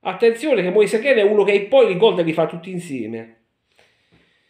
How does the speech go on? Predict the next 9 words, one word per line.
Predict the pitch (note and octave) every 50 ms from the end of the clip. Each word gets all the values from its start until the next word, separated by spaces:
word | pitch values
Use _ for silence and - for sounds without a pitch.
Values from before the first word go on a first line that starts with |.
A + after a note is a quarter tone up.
| - - - - _ _ _ _ _ _ -
E | E3 F#3+ F#3 F3+ F3+ F3+ F3 E3+ E3+ E3 E3 E3 D#3+ D#3+ D#3 D#3 D3+ D3+ D3 D3 D3 D3 C#3+ C#3 C3+ C3+ C3 C3 C3 A#2+ A#2+ - - _
nella | G3+ G#3+ A3 A3+ A3
speranza | A3+ - A3+ A3+ A#3 A#3+ A#3+ - G3+ G3
di | F#3 G3
rivedere | G3 G3 F#3+ F#3+ F#3+ F#3 F#3 G#3 G3 F#3+ F3 D#3+ D3+ C3+
presto | - F3+ F3 F3 E3 - - D3+
il | C#3+ C#3
miglior | C#3 C#3+ D3+ D#3 E3+ E3+ E3 E3+
Chiesa | E3+ - C#3+ B2+ A#2+ A2+ - C3+ C3+ C#3+ D#3 - -